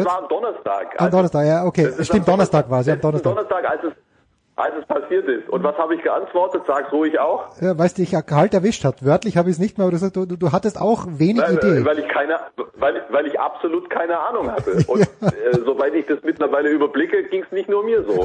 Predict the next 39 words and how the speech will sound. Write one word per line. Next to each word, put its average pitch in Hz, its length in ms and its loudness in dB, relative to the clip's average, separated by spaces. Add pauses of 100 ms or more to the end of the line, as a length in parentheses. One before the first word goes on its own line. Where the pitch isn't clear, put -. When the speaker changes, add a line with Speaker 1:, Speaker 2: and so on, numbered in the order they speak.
Speaker 1:
Okay. 190 580 2 (800)
Warum? 185 460 2 (100)
Warum? 175 480 2
Hast 165 320 2
du - 20 0
schon 202 160 2
herausgefunden, 190 640 2
es 180 80 0
ist 196 160 -2
eine 180 100 0
Woche 180 220 2
vergangen? 170 540 2 (440)
Äh, 180 380 -2
ich - 80 -6
meine, 180 220 2
es, 151 120 -6
ein 165 220 0
paar 156 160 4
Gründe 190 320 2
würden 180 160 2
mir 180 80 0
vielleicht 175 220 2
auch 175 160 0
einfallen, 170 400 0
aber 165 180 2
was 185 200 2
hat 180 120 2
letztlich 180 300 2
den 175 80 -2
Ausschlag 156 420 0
gegeben? 156 360 0
Weil 175 80 2
eigentlich 165 360 0
hieß 180 160 0
es 190 100 -2
ja 165 120 4
nach 147 240 0
der 180 180 2
Europameisterschaft, 170 800 2